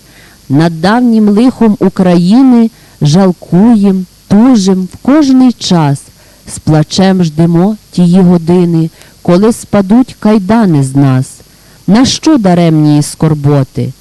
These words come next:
Назад нема нам вороття. Берімось краще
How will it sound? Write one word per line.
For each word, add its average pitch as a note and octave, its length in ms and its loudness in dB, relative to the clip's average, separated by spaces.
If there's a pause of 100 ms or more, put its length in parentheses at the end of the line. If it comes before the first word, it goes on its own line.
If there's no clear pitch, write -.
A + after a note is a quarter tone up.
(240)
Назад C#3 600 0 (320)
нема G3+ 400 0
нам D3+ 260 0
вороття. C#3 760 -2 (500)
Берімось E3 720 0
краще C#3 640 -2